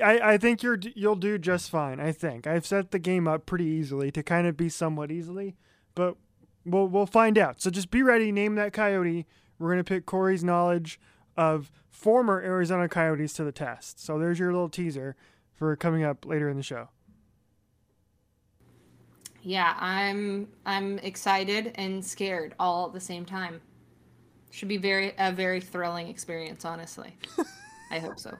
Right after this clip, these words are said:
Speaker 2: at least.
Speaker 1: It'll be a lot more thrilling than yet another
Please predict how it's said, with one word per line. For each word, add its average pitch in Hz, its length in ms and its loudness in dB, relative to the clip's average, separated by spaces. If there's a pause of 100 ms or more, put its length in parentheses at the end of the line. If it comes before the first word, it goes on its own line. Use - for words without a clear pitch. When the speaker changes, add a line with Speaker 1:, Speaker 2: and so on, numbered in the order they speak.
(220)
Speaker 2:
at - 140 -6
least. - 320 -12 (120)
Speaker 1:
It'll 247 140 2
be 269 120 4
a 262 60 8
lot 233 200 4
more 220 200 2
thrilling 175 760 0 (360)
than 165 340 2
yet 170 340 2
another 160 580 -2